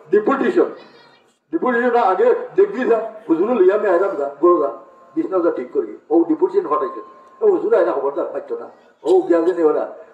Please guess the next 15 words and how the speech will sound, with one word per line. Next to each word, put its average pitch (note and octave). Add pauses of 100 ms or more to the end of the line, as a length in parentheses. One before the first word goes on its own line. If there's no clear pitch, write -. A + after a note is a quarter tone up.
ও G3+
যে A#3
আমরা A3+
ফারসান B3
শব্দ G#3+
হচ্ছে A3+
ডেপুটেশন। A3+ (340)
এরা A#3
গিয়া A#3
বেরোতে, A3 (240)
এরা G#3+
গিয়া A3 (100)
কথা G#3+
ঠিকঠাক G#3+
করা। F3+